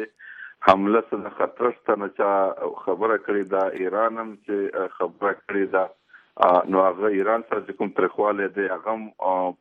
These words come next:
په یمن کې دی او داسې ډایرکټ څه جنګ خطره نشته. نو پاکستان ډېر په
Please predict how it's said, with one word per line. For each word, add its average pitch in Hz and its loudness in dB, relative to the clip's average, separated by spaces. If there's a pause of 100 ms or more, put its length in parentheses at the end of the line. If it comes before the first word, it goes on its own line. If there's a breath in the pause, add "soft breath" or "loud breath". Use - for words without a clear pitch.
په 90 -2
یمن 104 -6
کې 92 0 (140)
دی 92 2 (120)
او 85 -2
داسې 101 -4 (120)
ډایرکټ 104 -2
څه 104 0 (300)
جنګ 101 -2 (140)
خطره 95 -2
نشته. - -8 (520 soft breath)
نو 98 2
پاکستان 113 0
ډېر 135 -2
په 131 -8